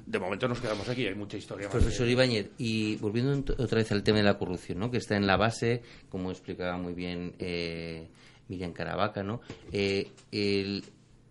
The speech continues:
Speaker 2: ¿usted cree que también que los demás partidos como representantes también han visto ese hartazgo, ¿no? de, de, de la corrupción política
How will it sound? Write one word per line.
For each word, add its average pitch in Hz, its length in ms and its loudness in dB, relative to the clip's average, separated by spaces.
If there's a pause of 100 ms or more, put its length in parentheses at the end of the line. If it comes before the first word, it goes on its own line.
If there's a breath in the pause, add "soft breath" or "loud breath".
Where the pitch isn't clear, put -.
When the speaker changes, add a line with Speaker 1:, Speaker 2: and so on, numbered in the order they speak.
(640)
Speaker 2:
¿usted 143 340 -2
cree 151 100 -4
que 147 80 -2
también 135 320 0
que - 100 -2
los 104 220 -2
demás 107 300 2
partidos 107 580 0
como 92 240 -2
representantes 90 440 -2
también 107 200 0
han 107 80 0
visto 104 360 -2 (180 loud breath)
ese 117 240 2
hartazgo, 107 500 2
¿no? 107 160 2
de, 101 160 4
de, 95 360 0 (260 loud breath)
de 101 120 0
la 92 120 0
corrupción 98 500 -2
política 98 640 -2